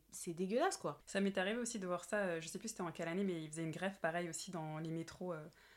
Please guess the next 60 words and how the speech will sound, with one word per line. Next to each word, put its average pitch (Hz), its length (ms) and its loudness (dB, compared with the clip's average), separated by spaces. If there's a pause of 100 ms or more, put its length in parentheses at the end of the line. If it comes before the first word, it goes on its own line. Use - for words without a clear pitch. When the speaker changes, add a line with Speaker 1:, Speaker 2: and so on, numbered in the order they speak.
(160)
Speaker 2:
bah, 170 100 2
que 160 60 -4
c'est, 165 220 -6
enfin, 160 240 -6
dans 156 100 0
les 160 80 0
métros 165 240 -2
parisiens. 170 460 0
Et 165 100 0
ouais, 202 140 -2
c'est - 160 -6
un 147 60 -6
truc 147 240 -12
de 151 100 -6
fou, 240 200 -10
comment 190 240 0
Speaker 1:
Ouais. 330 220 2
Speaker 2:
en 156 80 -4
peu 240 240 -2
de 202 140 2
jours, 226 240 -4
tout - 120 -8
ce - 100 -2
qui 208 100 -6
s'accumulait. 185 560 0 (580)
Et, 165 160 2
euh, 151 340 2
'fin, 147 360 -4
Speaker 1:
Mais 190 140 2
bien 196 120 4
sûr. 277 160 -4 (460)
Speaker 2:
tu - 140 2
vois, 262 100 8
tu 208 100 -2
te - 60 -4
dis, 208 100 0
mais 214 100 6
pourquoi - 240 0
en - 40 2
fait 170 320 4
ces 160 120 -6
personnes-là 196 340 2
sont 180 120 0
pas 151 120 0
considérées 165 440 -2
à 160 60 4
leur 156 140 -2
juste 160 240 -6
valeur ? 196 340 4
Et, 156 280 -2 (280)
et - 20 2
ça 185 120 6
pose 214 140 2
aussi 214 160 4
la 226 120 8
question, 220 240 0
c'est 202 120 0
vrai, 277 200 4
finalement, 220 340 4
pourquoi - 500 0